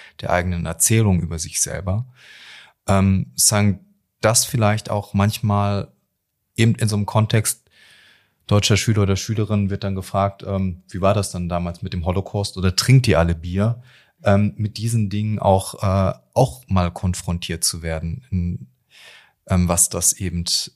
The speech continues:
äh, mit dir macht, in dem Moment darauf geworfen zu werden. Also von daher glaube ich, diese,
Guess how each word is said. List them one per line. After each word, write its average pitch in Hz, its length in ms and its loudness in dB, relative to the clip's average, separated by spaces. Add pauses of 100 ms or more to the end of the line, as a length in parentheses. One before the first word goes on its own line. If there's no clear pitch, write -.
äh, 87 280 -2 (300)
mit 98 420 0
dir 92 120 2
macht, 95 360 0
in 95 120 -4
dem 90 100 -6
Moment 85 460 -6
darauf 85 300 -12
geworfen 87 460 -8
zu - 200 -8
werden. 92 400 -10 (420)
Also 82 200 -4
von 90 180 0
daher 92 580 0
glaube 92 220 -8
ich, 95 140 -12
diese, 90 400 -8